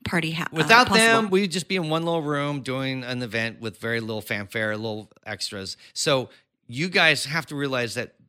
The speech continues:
Speaker 2: the sponsorships are part of the deal. It's like watching T V and the ads and the radio ads, anything with ads, right? That pays for what you enjoy. Well, the sponsors really help to offset the cost so that we can do the extras and we do the huge parties,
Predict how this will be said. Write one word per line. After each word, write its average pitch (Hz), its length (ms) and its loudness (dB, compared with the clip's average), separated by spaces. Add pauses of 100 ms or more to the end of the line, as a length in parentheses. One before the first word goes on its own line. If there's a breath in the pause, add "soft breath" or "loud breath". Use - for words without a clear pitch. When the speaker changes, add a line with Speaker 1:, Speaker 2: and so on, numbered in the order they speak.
(160)
Speaker 2:
the 123 60 -8
sponsorships 160 800 -4
are 127 80 -6
part 135 300 -4
of 113 40 -2
the 104 60 -10
deal. 117 140 -4
It's 92 100 -10
like 139 200 0
watching 139 280 0
T 135 200 -6
V 127 240 -6
and 113 80 -6
the 110 140 -8
ads 120 400 -2
and 104 160 -6
the 104 60 -10
radio 113 340 -4
ads, 113 320 -4
anything 208 300 0
with 202 160 0
ads, 147 360 6
right? 147 200 2
That 165 200 2
pays 190 320 -2
for 170 140 -6
what 147 240 -4
you 139 260 -4
enjoy. 139 520 0 (340 loud breath)
Well, 151 80 -2
the 151 80 2
sponsors 160 500 -2
really 135 200 -4
help 131 280 -4
to - 60 -12
offset 120 380 -4
the 120 80 -14
cost 120 340 -4
so 143 80 -4
that 123 140 -6
we 135 100 -8
can 131 140 -6
do 156 160 -4
the - 200 -8
extras 127 380 -6
and 131 80 -8
we 131 60 -6
do 135 140 -6
the 131 80 -4
huge 143 280 -10
parties, 120 460 -4